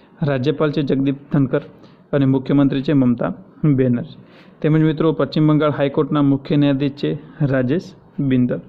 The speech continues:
ત્યારબાદ જોઈએ મિત્રો, પશ્ચિમ બંગાળના કેટલાક મહત્વના રાષ્ટ્રીય ઉદ્યાન. તો જેમાં એક છે ગોરુમારા રાષ્ટ્રીય ઉદ્યાન, બીજું છે સુંદરવન રાષ્ટ્રીય ઉદ્યાન, ત્રીજું છે ન્યુરાઘાટી રાષ્ટ્રીય ઉદ્યાન, ચોથું છે બુક્સા રાષ્ટ્રીય ઉદ્યાન,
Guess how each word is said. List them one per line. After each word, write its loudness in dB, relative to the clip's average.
ત્યારબાદ 2
જોઈએ 0
મિત્રો, 0
પશ્ચિમ 0
બંગાળના 2
કેટલાક -4
મહત્વના 2
રાષ્ટ્રીય -2
ઉદ્યાન. -8
તો 0
જેમાં 2
એક -4
છે -2
ગોરુમારા 2
રાષ્ટ્રીય -2
ઉદ્યાન, -2
બીજું 0
છે 0
સુંદરવન 2
રાષ્ટ્રીય -2
ઉદ્યાન, -6
ત્રીજું 0
છે 0
ન્યુરાઘાટી 2
રાષ્ટ્રીય -4
ઉદ્યાન, -6
ચોથું 0
છે -2
બુક્સા 0
રાષ્ટ્રીય -2
ઉદ્યાન, -6